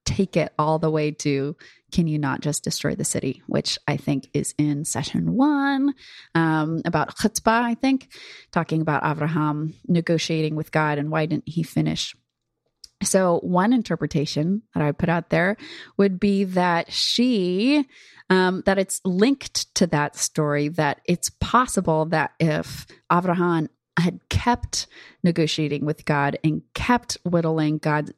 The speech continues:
down and calling upon what God has stated his character is, that he's, um, you know, steadfast love and mercy and slow to anger, um, that then the city would have been destroyed at all.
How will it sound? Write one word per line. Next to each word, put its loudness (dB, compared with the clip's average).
down 2
and -2
calling 2
upon -2
what 0
God 0
has -2
stated -2
his -4
character -2
is, -6
that -4
he's, -4
um, -2
you -2
know, -8
steadfast -2
love -2
and -2
mercy -2
and -4
slow -2
to -2
anger, -4
um, -2
that -2
then 2
the 0
city -2
would 0
have -4
been 0
destroyed -2
at -8
all. 0